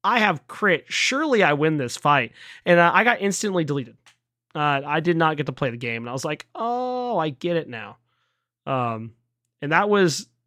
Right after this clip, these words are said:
a Titans roster minus Benji, and they had Freya in <laughs> Benji's place, and we got bopped. Um,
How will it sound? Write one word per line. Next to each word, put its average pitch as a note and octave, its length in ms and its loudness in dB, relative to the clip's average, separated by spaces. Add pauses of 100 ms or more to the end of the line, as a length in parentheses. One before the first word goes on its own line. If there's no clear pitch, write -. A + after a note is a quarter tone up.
(340)
a D3+ 100 0
Titans F3 420 0
roster D#3 580 2
minus D3+ 380 0
Benji, D3 380 -2
and C3 100 -4
they C3 60 -2
had A#2+ 160 -4
Freya B2 500 -6 (200)
in C3 160 -8
<laughs> - 20 -8
Benji's B2 340 -2
place, A#2 400 -8
and A#2+ 220 -14
we C3+ 100 -8
got A2+ 200 -8 (300)
bopped. A2+ 340 -12 (680)
Um, B2 480 -10